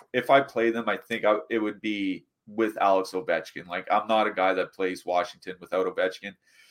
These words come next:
Final thing we'll mention is watch for Rasmus Sandin. Um, he was traded to, uh, Washington for Erik Gustafsson by Toronto. And because Toronto's on this slate, as I mentioned earlier,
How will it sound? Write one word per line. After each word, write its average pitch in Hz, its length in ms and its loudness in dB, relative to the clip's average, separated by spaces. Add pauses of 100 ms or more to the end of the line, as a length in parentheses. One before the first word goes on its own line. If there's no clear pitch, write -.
(560)
Final 175 360 6
thing 175 220 0
we'll 151 160 0
mention 123 540 -4 (100)
is 110 320 0
watch 104 240 4
for 107 160 -4
Rasmus 101 480 2
Sandin. 98 540 -8 (1040)
Um, 98 640 0
he - 260 -2
was 127 220 0
traded 120 540 2
to, 127 440 0 (220)
uh, 107 260 8
Washington 110 600 2
for 107 180 2
Erik 107 240 2
Gustafsson 104 640 -4 (540)
by 110 180 8
Toronto. 113 500 2
And 113 140 -6
because 117 340 0
Toronto's 117 580 0
on 117 180 2
this 113 180 -6
slate, 117 320 0
as 107 160 2
I 104 60 4
mentioned 104 420 -6
earlier, 110 580 0